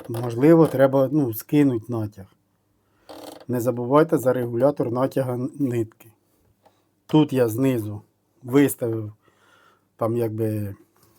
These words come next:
так як має бути натяг нитки, а це швачка має контролювати оцей натяг нитки. Дивіться, якщо ось, наприклад, нижня зелена витягує на цю сторону, то значить дуже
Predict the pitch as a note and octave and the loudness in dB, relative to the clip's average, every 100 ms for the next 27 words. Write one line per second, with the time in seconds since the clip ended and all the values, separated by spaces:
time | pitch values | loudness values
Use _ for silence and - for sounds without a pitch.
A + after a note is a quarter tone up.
0 | _ - A#2+ C3 A#2+ C3 B2+ B2 D#3 G3+ | _ -2 0 -2 -2 -2 0 0 0 -2
1 | G3 _ _ D#3+ D#3+ E3 D#3 D#3+ D3+ D3+ | -4 _ _ 2 4 4 0 2 2 2
2 | - C3+ _ _ _ _ _ - B2 A2+ | -4 -10 _ _ _ _ _ -6 -4 0
3 | D3 E3+ E3+ - B2 D3 - A#2 A#2 C3+ | 4 6 4 4 4 6 2 -4 0 0
4 | C3+ A#2+ - - B2 A2 A2+ A2+ A2+ C3+ | 0 -2 -8 -10 -8 -6 -4 -4 0 0
5 | D3 G#2+ A#2+ A2+ A#2 A2+ A2 - G#2+ G2+ | 0 -4 -6 -6 -4 -6 -10 -10 -10 -10
6 | _ _ _ _ _ _ - - _ _ | _ _ _ _ _ _ -20 -20 _ _
7 | _ - B2+ C3+ C#3+ - A#2+ A#2+ - D3+ | _ -2 4 6 6 4 0 0 2 2
8 | B2+ A#2 - B2 A#2 A2 C3 B2 A#2+ A2 | 2 -2 -6 -6 -6 -4 -2 -2 -4 -8
9 | - _ _ B2+ C3+ B2 A#2 G#2+ B2+ C3+ | -10 _ _ -2 -2 0 -4 -2 2 4
10 | B2+ A2+ G#2+ A2+ A2+ C#3+ A#2 A#2 A2+ C3 | 2 0 -6 -6 -2 0 0 -2 -4 -6
11 | G#3 G#3+ - D#3 B2+ A2+ A2 G#2+ _ _ | -4 -6 -2 -2 -2 -2 -6 -8 _ _
12 | _ _ _ _ _ _ _ C3 A#2 C#3+ | _ _ _ _ _ _ _ -8 0 2
13 | F3 F#3 F3 - _ _ - A#2+ D3 D3 | 2 0 -6 -8 _ _ -10 -2 0 2
14 | D3 | 0